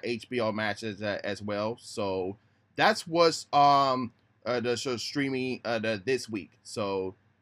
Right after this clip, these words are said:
what y'all plan to watch, uh, uh, uh, this week? So let, let me know. And, um, well, with that out of the way, so the World Cup, uh, uh, this year is almost ending, but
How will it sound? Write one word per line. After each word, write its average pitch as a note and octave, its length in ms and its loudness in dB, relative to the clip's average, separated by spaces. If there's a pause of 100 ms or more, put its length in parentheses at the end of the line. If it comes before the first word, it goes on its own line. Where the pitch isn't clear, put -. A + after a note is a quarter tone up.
(220)
what B2 220 -2
y'all D3 180 6
plan D3 280 0
to C#3+ 40 0
watch, C#3+ 320 4
uh, C#3+ 160 2
uh, C3+ 260 0
uh, B2 260 0
this C3+ 260 -2
week? G2 180 -6 (240)
So F#2 440 -6 (280)
let, G#2 280 -4
let A2+ 160 -2
me A#2+ 100 -2
know. C#3 240 -2 (420)
And, G2+ 280 -4
um, G#2 400 -2 (800)
well, G2+ 320 -2
with G#2 180 -4
that B2+ 160 4
out D3+ 200 6
of D#3+ 80 0
the E3+ 80 -2
way, F#3+ 380 2 (100)
so C#3+ 560 2 (2750)
the C3 60 -2
World A3 280 8
Cup, A#3 280 8 (220)
uh, E3+ 400 8
uh, D#3 320 6
this F3 240 4
year G#3 220 6
is E3 200 2
almost E3+ 340 4
ending, D3+ 340 2 (520)
but F#3 280 10